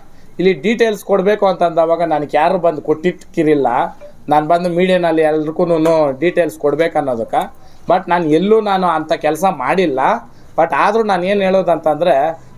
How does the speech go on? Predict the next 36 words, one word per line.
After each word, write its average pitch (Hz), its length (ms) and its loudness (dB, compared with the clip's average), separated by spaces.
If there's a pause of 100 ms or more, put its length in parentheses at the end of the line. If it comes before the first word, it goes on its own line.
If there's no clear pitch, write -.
(120)
ಬಾಯಿ 196 480 2
ನಾಲಿಗೆ 185 520 -2
ನೇರವಾಗೇ 180 480 2
ನುಡಿಬೇಕು, 165 540 0
ಇರೋದೇ 185 360 2
ಮಾತಾಡ್ಬೇಕು, 151 640 -2 (440)
ಹೌದಾ? 151 460 0 (280)
ಹೋದ್ನೇ 180 260 2
ವರ್ಷ 185 300 0
ರೇಸ್ 180 300 0
ಮಾಡಿ 180 240 0
ಅಷ್ಟಿದ್ರೆ 175 540 0
ಇಷ್ಟಿಂದ 180 340 -2
ಅಂದಾಗ 165 260 2
ಹೋದ್ನೇ 180 320 2
ವರ್ಷನೂ 175 340 0
ಇದೇ 170 200 0
ಪ್ರಶ್ನೆ 175 340 -2
ಹೇಳ್ದೆ 165 300 2
ನಾನು, 147 200 0
ಯಾರಾದ್ರೂ 170 340 2
ಕೊಟ್ಟಿರೋರು 170 460 0
ಇದ್ರೆ 160 180 -2
ಮೈಕ್ 160 260 -2
ತಕೊಂಡು 156 300 0
ಬಂದು 143 220 0
ಹೇಳ್ಬೋದು 151 380 2
ಅಂತ, 120 180 -6
ಹೌದಾ? 156 420 2 (300)
ಈ 185 100 4
ವರ್ಷ 185 300 2
ಆ 180 120 0
ಕಾರಣಕ್ಕೇನೆ 175 720 -2 (320)
ಯಾರೇ 202 440 4
ಕೊಟ್ಟಿದ್ರು 226 460 0
ಅಮೌಂಟು 190 720 0